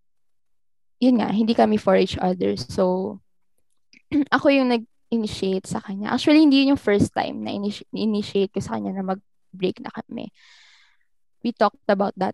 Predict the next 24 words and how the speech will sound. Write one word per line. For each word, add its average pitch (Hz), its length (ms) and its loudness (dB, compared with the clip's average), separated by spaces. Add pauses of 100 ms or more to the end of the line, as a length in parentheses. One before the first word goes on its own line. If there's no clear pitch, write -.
many 202 320 -8
times. - 480 -8
Pero 226 240 6
yun 220 240 0
yung, 202 400 -8 (320)
yung 247 160 4
recent 220 480 4
nga, - 160 -10
yun 220 160 -4
yung 220 160 2
last 190 240 4
time 208 240 -4
na 196 80 -6
inopen 196 480 -6
ko 202 80 -8
sa - 160 -12
kanya 196 320 -14
na 196 80 -16
let's, - 480 -10
let's - 240 -4
stop - 240 -2 (160)
na. - 240 -12 (480)
Kasi - 560 -4 (1600)
I 226 80 2